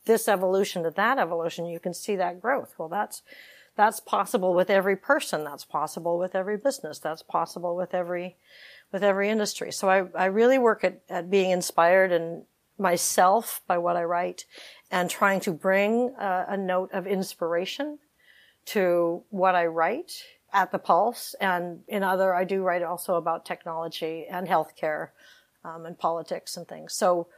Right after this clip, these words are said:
I guess that's, um, looking forward. I, what th-, doing this work has really helped me embrace those elements of myself that find joy and meaning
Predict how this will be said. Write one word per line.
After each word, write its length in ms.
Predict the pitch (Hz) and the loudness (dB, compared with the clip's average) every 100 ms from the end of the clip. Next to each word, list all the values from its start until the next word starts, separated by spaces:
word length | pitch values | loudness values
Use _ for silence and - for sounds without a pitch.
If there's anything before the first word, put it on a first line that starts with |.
| _ _ _ _ _ _ - | _ _ _ _ _ _ -8
I 60 | 202 | 0
guess 260 | 220 214 | 2 2
that's, 420 | - 233 240 - 233 | 2 2 2 -2 -2
um, 280 | 185 175 170 _ - _ | -2 -4 -12 _ -20 _
looking 320 | 226 226 247 | 0 6 4
forward. 360 | - 254 262 208 | 6 6 8 6
I, 200 | 196 196 - - | 4 0 -10 -6
what 460 | 226 202 220 202 190 _ _ - | -6 2 2 2 -2 _ _ -2
th-, 200 | 240 196 | 0 2
doing 280 | 254 254 | 4 4
this 240 | 220 202 - | 4 0 0
work 220 | 196 190 | 0 0
has 160 | 185 170 | -6 -2
really 240 | 190 190 | -2 0
helped 240 | 185 170 | -2 -2
me 280 | 180 175 170 _ _ _ _ _ _ _ _ - | -2 -4 -6 _ _ _ _ _ _ _ _ -2
embrace 640 | 202 170 185 180 190 - | 0 0 2 4 4 0
those 220 | 190 165 | -2 0
elements 440 | 175 180 170 160 - | 2 2 0 -4 -10
of 100 | 156 | -10
myself 580 | 160 156 - 156 156 | -8 -6 -4 -4 -4
that 180 | - - | -10 -12
find 360 | - 165 165 156 | -8 -8 -6 -4
joy 520 | - 160 156 143 147 - _ _ _ _ _ _ _ | -2 0 -2 -6 -10 -16 _ _ _ _ _ _ _
and 220 | 170 165 | -4 -2
meaning 540 | 180 190 196 127 101 | -2 0 -2 -4 -8